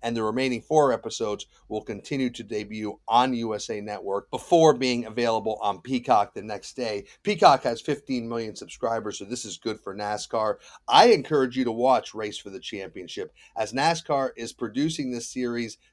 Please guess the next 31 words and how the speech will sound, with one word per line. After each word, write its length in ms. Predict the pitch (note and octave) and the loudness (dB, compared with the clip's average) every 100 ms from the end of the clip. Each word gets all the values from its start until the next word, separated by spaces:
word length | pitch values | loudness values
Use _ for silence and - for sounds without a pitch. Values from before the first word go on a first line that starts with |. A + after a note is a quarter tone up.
| _ | _
during 400 | - D3 F#3 F#3 | 0 2 2 2
their 160 | D3 B2 | -2 -4
season. 540 | - D3 D#3 C#3 A2 - - | -4 -4 -4 -4 -8 -8 -10
So 120 | - | -4
they're 140 | A#2+ B2+ | -2 -2
telling 400 | - F#3+ A3+ D3+ | 2 2 2 0
a 80 | |
story 560 | A2+ - D#3+ D#3 B2 A2 | -6 -4 0 2 0 -2
in 180 | A2+ G#2 | -8 -4
real 220 | C#3 C3+ | 0 -2
time 460 | - C3 B2+ G#2 - _ _ A2+ | -2 -2 -2 -6 -12 _ _ -2
as 200 | C#3 C3+ | -2 -2
it's 140 | A#2 | -4
happening. 540 | B2+ C3 B2+ A2 G#2 _ _ - | 2 2 0 -8 -8 _ _ 0
Unlike 320 | E3 D#3 B2 | 2 2 2
some 220 | D3 D3+ | -2 -2
series 400 | - C3 A#2+ G#2+ | -2 -2 -4 -4
that 220 | A#2+ G#2 - | -6 -6 -6
run 440 | A2+ A#2+ A2 F#2+ | -4 -2 -4 -6
well 320 | A2 D3 E3 A#2+ | 2 4 4 2
after 380 | B2+ D#3+ B2+ G#2 | 0 0 -6 -8
a 60 | |
season, 480 | - G#2+ G2+ G#2 G2+ _ _ | -8 -14 -12 -10 -12 _ _
Race 260 | G#2 D3 E3 | 0 0 0
for 140 | - | -8
the 100 | A#2+ | -10
Championship 720 | - C#3 C3 C3 B2+ - A#2 _ _ _ | -8 -6 -6 -6 -8 -6 -8 _ _ _
tells 300 | - D3 D#3 | 0 2 2
its 160 | C3+ - | -2 -4
story 340 | C#3 B2+ B2+ | -2 0 -2
now. 480 | A2 A#2 A#2 A#2+ | -2 -2 0 -2